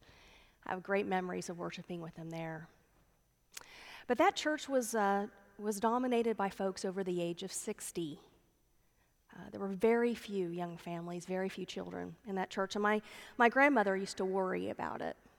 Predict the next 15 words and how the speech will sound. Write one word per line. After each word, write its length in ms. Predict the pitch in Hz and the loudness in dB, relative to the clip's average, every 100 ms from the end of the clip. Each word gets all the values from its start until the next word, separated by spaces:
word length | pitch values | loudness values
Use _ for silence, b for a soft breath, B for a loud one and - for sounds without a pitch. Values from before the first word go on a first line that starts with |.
| _ | _
You 120 | 226 202 | -12 -8
know, 180 | 190 | -6
she 180 | 185 - | -6 -2
was 160 | 208 202 | -2 -2
afraid 520 | 185 226 240 208 180 | -2 2 4 4 4
that 100 | 190 | 0
if 100 | 185 | 0
the 80 | 190 | -4
church 280 | - 202 - | -4 -4 -2
didn't 200 | 190 185 | -4 -4
attract 520 | - 208 196 196 214 | -2 4 4 4 0
more 180 | 202 196 | 0 2
young 240 | 185 185 | 0 -2
people, 480 | - 208 202 196 180 | -4 -4 -2 -2 -2
that 220 | 175 170 | 0 0